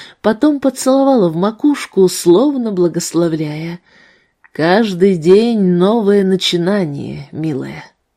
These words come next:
Утром Кэролин услышала, как мама спросила у папы:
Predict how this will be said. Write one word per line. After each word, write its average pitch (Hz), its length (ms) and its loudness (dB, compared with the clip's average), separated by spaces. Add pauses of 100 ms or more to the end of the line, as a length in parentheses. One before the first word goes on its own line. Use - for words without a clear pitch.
(840)
Утром 294 680 -2
Кэролин 240 520 2
услышала, 180 720 -2
как 185 340 -4
мама 247 400 -2
спросила 208 680 -4
у 196 60 -2
папы: 175 460 -8